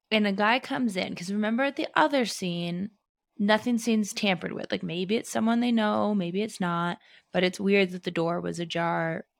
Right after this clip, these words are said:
without it being broken into or the lock or whatever. What if someone comes in, just looks like a customer, and he's going to the vending machine, grabs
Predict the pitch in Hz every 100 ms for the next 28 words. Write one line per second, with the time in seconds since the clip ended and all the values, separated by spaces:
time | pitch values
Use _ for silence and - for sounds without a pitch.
0 | - 180 175 165 - - 185 180 175 -
1 | - - - - - - - - - -
2 | - - 175 - - - _ _ _ _
3 | 226 277 320 - 269 285 240 247 233 214
4 | 175 185 220 214 220 240 - 220 220 226
5 | 185 165 - 165 160 165 170 _ _ -
6 | 185 180 190 185 175 196 185 202 226 233
7 | 196 196 180 180 - 180 170 170 170 180
8 | - -